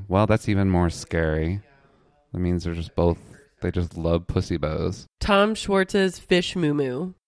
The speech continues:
Speaker 1: For me, that was the chicest outfit of the entire episode.
Speaker 2: <laughs> You
Speaker 1: to be
Speaker 2: said that.
Speaker 1: completely fucking honest.
Speaker 2: It looked like something that you might have worn.
Speaker 1: Yeah, I'd wear that.
Speaker 2: Yeah. It was, like, a fashion,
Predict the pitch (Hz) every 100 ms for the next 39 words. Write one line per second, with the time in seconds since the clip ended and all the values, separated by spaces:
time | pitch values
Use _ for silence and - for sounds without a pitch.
0 | _ _ - 117 107 113 135 107 110 95
1 | 101 - 95 92 87 85 - 85 82 87
2 | 87 - - 82 78 - 87 - - -
3 | - - 330 - - - 302 254 104 226
4 | - - 156 151 131 127 - 101 - 92
5 | 87 87 113 175 180 - - _ - 302
6 | 226 262 285 392 359 359 311 294 262 196
7 | 196 202 190 190 170 156 147 135 127 73
8 | 78 403 370 - 113 101 120 196 - 190
9 | 160 82 92 - - 226 269 277 254 185
10 | 147 147 165 147 147 143